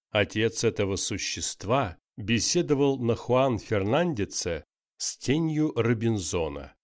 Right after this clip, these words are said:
или вернее, Александра Селькерка, так как автор снабдил знаменитого героя псевдонимом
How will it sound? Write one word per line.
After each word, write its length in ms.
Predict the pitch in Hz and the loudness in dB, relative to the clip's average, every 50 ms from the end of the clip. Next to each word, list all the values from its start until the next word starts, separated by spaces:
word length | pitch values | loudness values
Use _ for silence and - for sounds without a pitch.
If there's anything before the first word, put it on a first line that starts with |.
| _ _ _ _ _ _ _ _ | _ _ _ _ _ _ _ _
или 200 | - 120 110 101 101 | -4 -2 0 0 0
вернее, 680 | 90 98 95 90 95 104 110 110 104 101 98 95 - - _ _ _ _ _ _ | 2 2 2 2 0 0 2 2 2 2 2 0 -4 -10 _ _ _ _ _ _
Александра 840 | - 113 104 104 101 - - - - 131 127 131 131 123 117 120 123 | -2 0 0 0 -2 -4 -6 -4 0 2 2 2 2 0 0 0 0
Селькерка, 920 | 117 110 - - - 147 123 90 - - - 82 78 - - - 82 80 78 - _ _ _ _ _ _ _ _ _ _ | 0 0 -2 0 2 2 0 0 -2 -6 -8 -8 -8 -10 -12 -12 -12 -12 -12 -16 _ _ _ _ _ _ _ _ _ _
так 240 | - 120 107 - - | 0 0 0 0 -2
как 260 | - 117 104 - - - | -4 -4 -4 -4 -6 -8
автор 460 | - 165 165 165 - - - 107 101 | -4 -4 -2 -2 -4 -6 -4 -4 -4
снабдил 600 | - - - - 117 113 104 101 101 120 131 127 | -4 -4 -2 0 0 0 0 -2 -2 0 0 0
знаменитого 640 | 113 101 107 113 113 117 120 127 120 123 123 113 117 | 0 2 0 2 2 2 2 0 0 0 0 -2 -2
героя 400 | 107 104 110 113 131 135 135 131 | 0 0 0 2 4 4 2 2
псевдонимом 920 | 131 - - - 147 135 131 123 156 156 151 127 101 87 78 78 76 76 | 0 -2 -2 -2 -2 -2 -2 -2 0 2 2 2 0 0 -2 -6 -8 -10